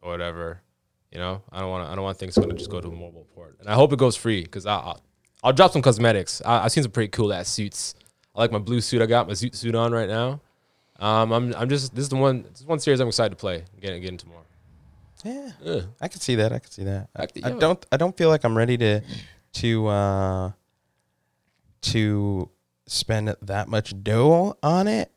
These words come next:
Speaker 2: But again, if maybe they go the direction of, um,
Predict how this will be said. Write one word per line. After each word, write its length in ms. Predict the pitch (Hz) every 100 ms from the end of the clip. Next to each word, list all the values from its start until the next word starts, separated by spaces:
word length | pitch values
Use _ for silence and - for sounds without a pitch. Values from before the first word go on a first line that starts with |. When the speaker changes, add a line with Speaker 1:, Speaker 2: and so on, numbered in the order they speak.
| _ _
Speaker 2:
But 380 | 117 110 110 - -
again, 340 | 110 120 117
if 140 | 110 110
maybe 220 | 110 110
they 180 | 110 107
go 180 | 107
the 120 | 107 104
direction 640 | 104 104 98 - - 101
of, 240 | 101 98
um, 540 | 98 95 92 92 92